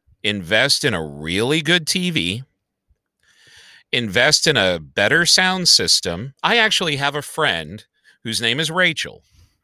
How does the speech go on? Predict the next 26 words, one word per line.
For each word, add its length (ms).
and 160
she 200
asked 220
for 120
my 180
advice 520
recently 520
also 440
on 160
a 60
T 280
V 380
and 140
a 40
sound 360
system. 420
So 300
she 180
got 220
herself 580
a 80
nice 400
fifty-five 560
inch 220
T 160
V 320